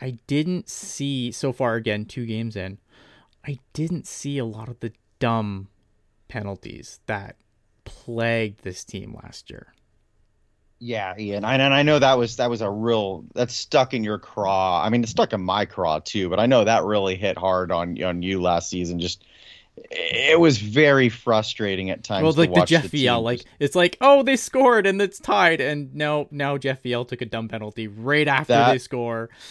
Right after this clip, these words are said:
Speaker 1: and then, like, everything goes off the rails, right? Like, I just felt like that was a thing that happened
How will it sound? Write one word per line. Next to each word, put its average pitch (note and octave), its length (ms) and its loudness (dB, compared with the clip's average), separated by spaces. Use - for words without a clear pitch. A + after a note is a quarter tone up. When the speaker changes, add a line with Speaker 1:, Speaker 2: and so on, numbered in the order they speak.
Speaker 1:
and D3 160 0
then, C3 220 0
like, C3 260 -2
everything C3 480 -4
goes A#2+ 240 -4
off A2+ 240 -6
the A2+ 100 -8
rails, G#2+ 300 -6
right? A2 120 -6
Like, A#2 140 -8
I B2 100 -4
just B2+ 220 -8
felt C3+ 160 -4
like B2+ 180 -6
that B2 180 -6
was C3 160 -6
a A#2+ 60 -4
thing A#2+ 240 -8
that A#2 100 -8
happened A2+ 460 -10